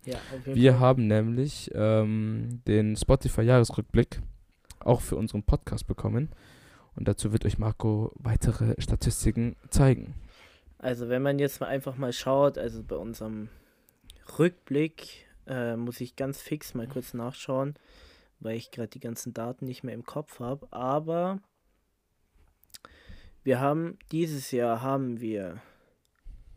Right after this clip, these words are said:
Speaker 1: also unser Podcast, wir haben jetzt acht Folgen, er wurde insgesamt in vier Ländern angehört, ja. Und für den Anfang würd ich jetzt einfach mal behaupten, dass er wirklich nicht schlecht ist. Ähm,
Speaker 2: Geht immer besser.
Speaker 1: sechsunddreißig,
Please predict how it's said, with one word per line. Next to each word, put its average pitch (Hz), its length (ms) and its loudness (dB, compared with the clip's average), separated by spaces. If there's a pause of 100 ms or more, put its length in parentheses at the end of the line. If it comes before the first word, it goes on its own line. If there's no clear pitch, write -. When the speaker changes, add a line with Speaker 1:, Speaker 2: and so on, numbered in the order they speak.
(460)
Speaker 1:
also 135 260 2
unser 139 240 -2
Podcast, 170 720 2
wir 131 120 2
haben 135 100 -2
jetzt - 180 -8
acht - 280 -4
Folgen, 170 540 0
er 135 180 -4
wurde 135 160 0
insgesamt 135 520 -4
in 127 120 -8
vier - 340 4
Ländern 139 400 2
angehört, 113 640 -4
ja. 131 300 -6 (540)
Und 117 280 -6
für - 180 -2
den 131 120 2
Anfang 151 600 0
würd 131 140 -2
ich 131 140 -8
jetzt - 160 -8
einfach 131 240 -6
mal 135 160 -4
behaupten, 135 480 -4
dass 123 140 -4
er 120 120 -6
wirklich 127 300 -8
nicht 135 240 -6
schlecht - 460 -8
ist. 143 340 -6 (1400)
Ähm, 131 720 -2 (460)
Speaker 2:
Geht 143 260 6
immer 117 220 8
besser. 151 260 6
Speaker 1:
sechsunddreißig, 147 300 -2